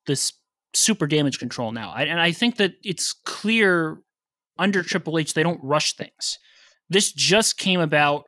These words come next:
This just really started ramping up at Crown Jewel when Kairi showed up, and then the fu-, ensuing SmackDown, Asuka joins up with them. They have a lot of energy on them. I think there's a lot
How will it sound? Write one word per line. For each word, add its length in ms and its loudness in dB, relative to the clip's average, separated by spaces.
This 140 0
just 260 0
really 320 2
started 400 2
ramping 320 0
up 120 -2
at 60 -8
Crown 300 0
Jewel 320 0
when 100 -6
Kairi 340 0
showed 260 -2
up, 140 -2
and 80 -4
then 100 -2
the 60 -6
fu-, 260 -4
ensuing 460 0
SmackDown, 640 0
Asuka 340 2
joins 320 0
up 160 -4
with 140 -6
them. 300 0
They 80 0
have 160 4
a 40 4
lot 220 6
of 120 0
energy 400 2
on 160 2
them. 140 0
I 100 2
think 200 -4
there's 180 2
a 40 2
lot 440 2